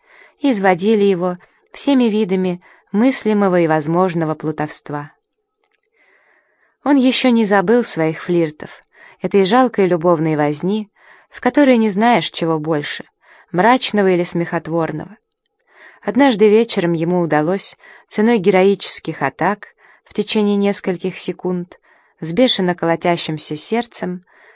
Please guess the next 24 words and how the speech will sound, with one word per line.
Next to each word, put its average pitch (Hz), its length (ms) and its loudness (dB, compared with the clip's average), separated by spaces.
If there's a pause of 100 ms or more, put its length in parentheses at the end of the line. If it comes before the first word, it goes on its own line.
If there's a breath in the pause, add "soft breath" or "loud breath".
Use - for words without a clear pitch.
(120)
пощупать 233 580 -2
то, 202 260 -4 (340 soft breath)
что - 200 -2
называют 190 600 2
дамским 170 500 -2
сейфом. 175 580 -4 (1080 soft breath)
Однако 262 400 2
в 190 80 -6
другой 180 400 2
раз, 214 340 0 (260 soft breath)
почуяв 180 520 -2
победу, 180 580 -2 (460 soft breath)
но 196 60 0
едва 208 340 2
не 220 100 2
хлопнувшись 190 800 -2
в 147 80 -8
обморок 196 480 0
от 185 120 -4
напряжения, 175 840 -4 (540 soft breath)
он 285 160 0
сумел 220 400 0
сорвать 165 440 0
лифчик 202 520 -6